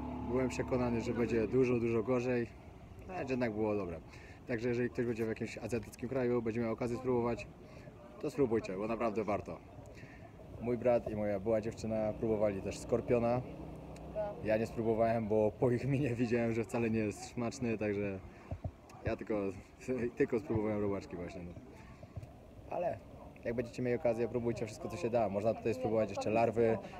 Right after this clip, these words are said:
można spróbować tarantule, różne stonogi.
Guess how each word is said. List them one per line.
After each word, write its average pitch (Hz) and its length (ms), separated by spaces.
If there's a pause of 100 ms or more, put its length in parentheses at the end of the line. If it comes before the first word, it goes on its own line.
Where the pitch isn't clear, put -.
(140)
można 107 240
spróbować 110 400
tarantule, 117 800 (760)
różne 110 340
stonogi. 113 720